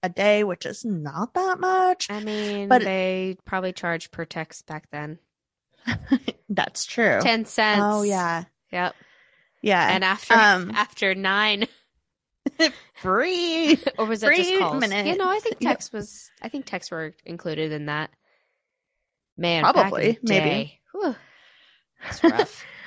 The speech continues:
Speaker 1: Um, I mean, so yes, you're right. So they probably were getting charged, but also that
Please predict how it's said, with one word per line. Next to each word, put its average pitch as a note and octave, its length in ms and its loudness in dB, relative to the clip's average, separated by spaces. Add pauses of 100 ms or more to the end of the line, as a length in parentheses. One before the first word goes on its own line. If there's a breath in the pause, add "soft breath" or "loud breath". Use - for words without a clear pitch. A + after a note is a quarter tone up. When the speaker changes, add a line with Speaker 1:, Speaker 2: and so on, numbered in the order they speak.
(160 loud breath)
Speaker 1:
Um, B3 460 8 (460)
I D#4 80 6
mean, E4 320 0 (800)
so D4+ 500 4
yes, A#3 460 0
you're A#3 100 2
right. G3+ 240 4
So - 160 -6
they A3+ 160 0
probably D4 260 0
were E4 140 -2
getting B3+ 320 -4
charged, F#3+ 460 -4
but A#3 160 0
also C4 460 0 (100)
that C#4 180 2